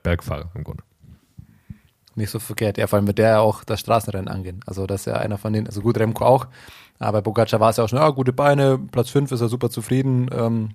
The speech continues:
Speaker 2: jetzt kann er sich aufs, fühlt sich gut fürs Straßenrennen, wo er vielleicht einer der Top-Favoriten ist, oder Remco und Pogacar, die beiden, oder mit die beiden Top-Favoriten.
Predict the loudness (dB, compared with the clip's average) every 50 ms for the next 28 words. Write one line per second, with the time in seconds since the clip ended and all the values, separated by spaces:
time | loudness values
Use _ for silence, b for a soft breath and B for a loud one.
0 | _ _ -18 _ -8 -8 -8 -4 -4 -2 -2 0 2 2 2 2 0 -4 -12 -12
1 | -8 -6 -6 -6 -8 -6 -6 -6 -6 -6 -2 -2 -2 -2 -2 -6 -4 0 2 4
2 | 4 4 2 -2 -2 0 0 -2 -2 -4 B B B B B B B B B -6
3 | -2 0 0 2 0 -2 -2 -2 -2 -4 -2 -2 -2 -2 -2 -2 -2 0 -2 -2
4 | 0 -2 -4 -4 -4 -6 -6 -6 -6 -8 -14 _ -8 -4 -2 0 0 0 -2 -4
5 | -2 -4 -4 -4 -4 -6 -8 -14 _ -10 -8 -4 -4 -4 -4 -4 -6 -4 -6 -8
6 | -10 -10 -6 -4 -4 -4 -2 -4 -6 -8 -8 _ _ _ _ _ _ _ _ _
7 | _ _ -8 -4 -2 -2 -2 -2 -4 -2 0 0 0 0 -2 -4 -4 -4 -2 -4
8 | -4 -2 -4 -6 -4 -6 -8 -8 -8